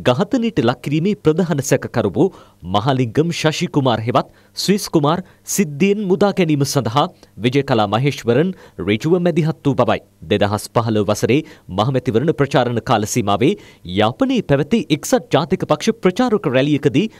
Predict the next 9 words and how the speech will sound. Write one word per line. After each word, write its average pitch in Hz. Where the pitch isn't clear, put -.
හිටපු 196
අගමැති 131
රනිල් 143
වික්‍රමසිංහ, 123
විජයකලා 170
මහේශ්වරන් 123
මෙන්ම 98
අපේක්ෂකයෙකු 170
ලෙස 139